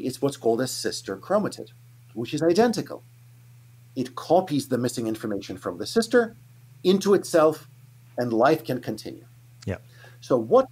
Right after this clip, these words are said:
Speaker 1: in heaven's name does that have to do with gene editing? Much to everyone's surprise, and as discovered by a number of people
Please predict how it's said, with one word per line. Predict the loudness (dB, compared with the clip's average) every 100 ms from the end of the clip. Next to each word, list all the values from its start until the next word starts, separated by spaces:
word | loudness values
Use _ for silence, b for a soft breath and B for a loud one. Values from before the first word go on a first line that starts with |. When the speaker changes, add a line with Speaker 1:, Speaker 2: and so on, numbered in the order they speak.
| -6
Speaker 1:
in | -6
heaven's | 0 2 2 2 0
name | 2 2
does | 0 2
that | 2 2
have | 0 0 0
to | -4 -2
do | -2
with | -2 -4 -8
gene | -12 -12 -8 -2
editing? | -2 -2 -8 -18 -20 -20 -20 -20 -20 -20 -20 -20 b b b b b b -14 0
Much | 4 4 2 -6
to | -4 -4 -8 -4 4
everyone's | 4 6 4 4 -2 -4 -14
surprise, | -8 -6 -4 -4 -4 -8 -14 -18 -18 -6
and | -4 -4 -2
as | 4 4 4 -2 -14 -20 -20 -20 b b b
discovered | -2 -2 4 4 4 0 -4 -8
by | 0 2
a | 4
number | 4 4 6 4
of | 2 -2
people | -6 -2 -2